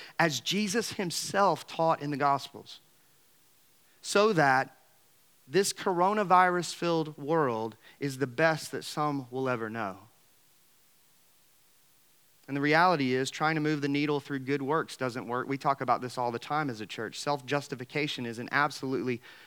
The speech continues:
hopeless endeavor. James chapter two, verse ten, "For whoever keeps the whole law but fails in one point has become guilty of all of it."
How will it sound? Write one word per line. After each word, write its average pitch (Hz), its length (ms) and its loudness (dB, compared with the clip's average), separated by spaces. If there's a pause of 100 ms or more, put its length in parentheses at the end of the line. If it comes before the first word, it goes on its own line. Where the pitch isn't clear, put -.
(120)
hopeless 160 580 -2
endeavor. 127 540 -2 (240)
James 156 320 2
chapter 151 280 2
two, 151 180 -2
verse 139 240 0
ten, 139 300 -2
"For 135 160 -6
whoever 170 360 2
keeps - 360 -8
the 135 100 -2
whole 202 320 0
law 139 460 4 (500)
but 143 140 -2
fails 190 560 4
in 139 320 -2
one 226 320 2
point 185 580 -4
has 160 180 -2
become 156 480 -2
guilty 202 480 2
of 175 180 0
all 214 340 2
of 123 120 -6
it." - 120 -18